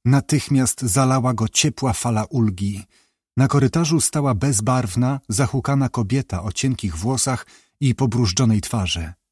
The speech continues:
"Och, towarzyszu", odezwała się ponurym, skomlącym głosem. "Tak mi się właśnie zdawało, że słyszę, jak towarzysz wraca. A może moglibyście zajść i zerknąć na zlew u nas w kuchni?" Zatkał się i to była pani Parsons,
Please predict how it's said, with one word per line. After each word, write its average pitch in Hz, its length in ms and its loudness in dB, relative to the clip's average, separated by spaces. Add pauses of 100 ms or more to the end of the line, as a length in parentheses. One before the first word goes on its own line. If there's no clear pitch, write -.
"Och, 170 200 0
towarzyszu", 135 680 0 (400)
odezwała 113 520 2
się - 140 -4
ponurym, 117 580 2
skomlącym 127 640 2
głosem. 107 480 0 (480)
"Tak 165 200 0
mi 180 100 6
się 151 140 2
właśnie 143 400 2
zdawało, 131 460 2
że 117 160 0
słyszę, 165 400 0
jak 131 180 -2
towarzysz 123 440 0
wraca. 104 500 -4 (480)
A 123 80 2
może 143 220 4
moglibyście 165 640 2
zajść 120 480 2
i 127 60 2
zerknąć 123 560 0
na 123 120 4
zlew 107 320 0
u 104 40 0
nas 98 220 0
w - 60 -10
kuchni?" 120 420 0 (320)
Zatkał 143 460 2
się - 180 -2
i 139 260 0 (600)
to 120 100 0
była 135 220 4
pani 131 240 4
Parsons, 95 680 0